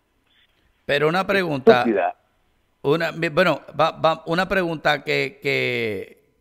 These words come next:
Speaker 1: que, una pregunta que te hago, eh, Carlos. Eh,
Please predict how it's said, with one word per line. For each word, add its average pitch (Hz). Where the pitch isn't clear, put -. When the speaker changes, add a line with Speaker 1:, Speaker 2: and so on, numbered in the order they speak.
Speaker 1:
que, -
una 156
pregunta 160
que 147
te 143
hago, 101
eh, 117
Carlos. 107
Eh, 143